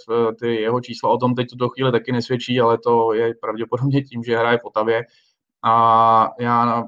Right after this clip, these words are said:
ani u Tristana Jarryho, ani u Caseyho DeSmithe v tuto chvíli nevidím, eh, potenciál být, eh, golmanem, který tým je schopen táhnout.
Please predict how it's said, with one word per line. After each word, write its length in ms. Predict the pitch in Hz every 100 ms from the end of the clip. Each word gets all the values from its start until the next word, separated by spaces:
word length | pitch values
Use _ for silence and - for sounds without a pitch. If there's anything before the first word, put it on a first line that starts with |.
| -
ani 300 | 117 123 120
u 120 | 123
Tristana 480 | 123 120 - 123 123
Jarryho, 360 | 120 120 120 120
ani 200 | 120 120
u 120 | 117
Caseyho 360 | 120 120 123 117
DeSmithe 480 | 120 117 120 117 120
v 40 |
tuto 200 | 120 120
chvíli 240 | 117 127 123
nevidím, 460 | 123 123 127 123
eh, 140 | 98 117
potenciál 760 | 117 123 123 123 120 117 117 120 - _ _ _
být, 320 | 127 123 123
eh, 300 | 127 123 120
golmanem, 480 | 117 113 120 120 120
který 320 | - 123 117
tým 240 | 120 117
je 80 | 120
schopen 340 | 117 113 117 113
táhnout. 500 | 110 110 117 101